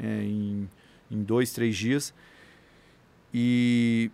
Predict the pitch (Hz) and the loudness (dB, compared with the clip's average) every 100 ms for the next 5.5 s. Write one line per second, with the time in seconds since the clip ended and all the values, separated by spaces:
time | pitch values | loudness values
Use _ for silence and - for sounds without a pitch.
0 | - 120 - 139 135 143 139 143 127 135 | -6 -6 -2 0 0 0 0 -2 -2 -4
1 | 131 135 139 131 107 98 117 120 123 131 | -2 -4 0 0 0 -2 0 4 2 2
2 | - 120 139 156 143 143 131 127 113 - | 4 4 4 4 2 2 6 6 6 -2
3 | 107 107 - 120 117 110 - - - 113 | -10 -8 0 4 4 2 -2 -12 -10 0
4 | 120 131 135 135 - 131 131 127 135 120 | 2 4 2 0 2 0 0 -2 -2 2
5 | 131 170 143 123 135 | 2 4 6 6 6